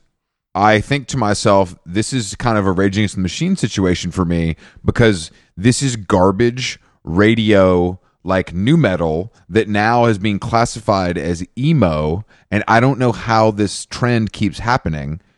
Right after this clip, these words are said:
and especially with a band like this that was, like, so deeply uncool, and, and I just think people are getting confused with, like, sad suburban losers and emo, and that the ethos,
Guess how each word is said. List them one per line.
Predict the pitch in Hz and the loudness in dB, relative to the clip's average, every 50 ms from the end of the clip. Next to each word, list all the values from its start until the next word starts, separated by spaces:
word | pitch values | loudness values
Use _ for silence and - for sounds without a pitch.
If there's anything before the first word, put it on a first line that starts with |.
| _ _ _ _ _ - | _ _ _ _ _ -6
and | - 104 101 101 98 101 | -4 -2 0 0 0 0
especially | 90 - - - 135 131 120 - - 120 | -2 -6 -2 0 0 0 0 0 0 2
with | 107 95 - | 2 2 2
a | 101 | 0
band | 80 82 95 92 90 90 90 | 0 0 0 2 2 0 0
like | 85 80 73 78 | -2 -4 -4 0
this | 101 113 98 87 82 - - | 2 2 2 2 0 -4 -4
that | - 98 82 | -4 -2 0
was, | 92 92 85 - | 0 0 2 2
like, | 98 87 82 - | 0 0 0 -4
so | - - - 127 120 120 | -6 -2 0 2 2 2
deeply | 110 90 107 113 - - 104 98 92 | 2 0 -2 -2 -2 0 0 0 2
uncool, | 85 80 80 73 - - 139 143 120 90 80 73 76 76 _ - _ _ _ _ _ _ _ - | 2 0 -2 -4 -2 2 4 6 6 6 4 2 -2 -4 _ -10 _ _ _ _ _ _ _ -2
and, | 107 110 107 110 - | 0 0 0 -2 -4
and | 101 107 113 | -6 -4 0
I | 117 123 131 | 2 2 2
just | 135 135 - | 2 0 -2
think | 185 147 - | -2 0 0
people | 185 170 - 139 | 0 2 4 2
are | 123 | 2
getting | 110 117 120 123 117 - | 2 2 0 0 -2 -2
confused | - 110 98 - - 113 120 117 113 - - | -4 -4 -4 -2 0 2 4 4 4 2 0
with, | 107 98 - | -4 -2 0
like, | 95 90 87 85 76 - - _ _ _ _ _ _ - | -2 -2 -2 -2 -6 -8 -18 _ _ _ _ _ _ -12
sad | - - - - 113 104 104 107 110 98 | -10 -6 0 2 2 4 4 2 0 -2
suburban | - - 107 82 101 104 104 98 104 95 | -2 -4 0 2 4 4 4 2 0 0
losers | 87 90 92 92 87 - 117 123 131 135 127 - | 2 2 2 2 2 0 0 0 0 0 -2 -4
and | - - 98 101 101 - | -6 -4 -4 -4 -4 -2
emo, | 104 107 107 98 87 71 64 64 64 | -2 0 2 2 2 0 0 -2 -2
and | 80 98 104 | 0 0 0
that | 92 | 0
the | 107 - - 117 | -2 -4 -2 -2
ethos, | 127 123 - 120 107 101 95 - - - | -2 0 2 4 4 4 2 0 -4 -12